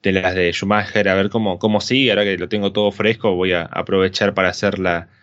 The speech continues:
la seguidilla. Y así como Andrés también, que acabo de ver en Twitter que está viendo, está viendo Batman de Animated Series, que es muy buena. Y no por no ver a-, haber visto estas dos películas, no he visto nada de Batman, ¿no?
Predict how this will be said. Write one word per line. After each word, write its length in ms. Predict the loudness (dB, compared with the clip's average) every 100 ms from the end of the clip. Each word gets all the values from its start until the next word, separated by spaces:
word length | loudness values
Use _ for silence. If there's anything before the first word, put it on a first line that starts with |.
| _ _ _
la 160 | -2 -2
seguidilla. 640 | 0 2 2 2 2 0
Y 260 | 0 -2 -8 _ _
así 260 | -8 -2 0
como 360 | 2 2 2 2
Andrés 360 | 0 0 0
también, 320 | -2 -2 -2
que 280 | 0 0 0
acabo 320 | 0 0 0
de 60 | 2
ver 120 | 2
en 120 | 0
Twitter 340 | 0 0 0 -2
que 300 | -2 -4 -8 _ _
está 240 | -10 -2 0
viendo, 560 | 0 0 0 -2 -4 -10 -16
está 240 | -14 -4 -2
viendo 560 | 0 0 0 0 0
Batman 400 | 0 0 0 0
de 180 | 0 -2
Animated 420 | -2 0 0 -2
Series, 360 | -2 0 2 0
que 120 | 0
es 240 | -4 -4 -2
muy 340 | 2 2 2
buena. 440 | 2 2 0 -2 -6 -20 -20 _ _
Y 580 | -4 0 2 4 2 -2
no 160 | -2 0
por 200 | 0 0
no 120 | 2
ver 160 | 2 2
a-, 180 | 2 -2 -10 _
haber 280 | -2 0 2
visto 180 | 0 -2
estas 220 | -4 -4
dos 120 | -2
películas, 420 | 0 0 2 0
no 160 | 0 -2
he 60 | -2
visto 200 | -4 -2
nada 200 | 2 2
de 60 | 2
Batman, 400 | 0 0 -2 -2
¿no? 160 | -4